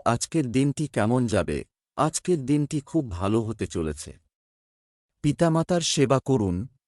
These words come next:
সুখ আপনার জীবনে কড়া নাড়বে। বন্ধুর সাথে ব্যক্তিগত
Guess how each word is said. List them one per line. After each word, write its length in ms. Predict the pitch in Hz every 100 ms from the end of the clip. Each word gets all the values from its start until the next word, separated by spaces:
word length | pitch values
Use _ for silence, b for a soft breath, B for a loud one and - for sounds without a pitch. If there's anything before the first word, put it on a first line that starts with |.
| -
সুখ 260 | - 202 - -
আপনার 340 | 113 120 110 92
জীবনে 400 | 107 101 98 110
কড়া 260 | 107 101 92
নাড়বে। 380 | 76 71 - 58 - _ _ _ _ _ _ _ _ _
বন্ধুর 480 | 98 131 170 160 208
সাথে 340 | - 143 135 120
ব্যক্তিগত 520 | 104 104 156 135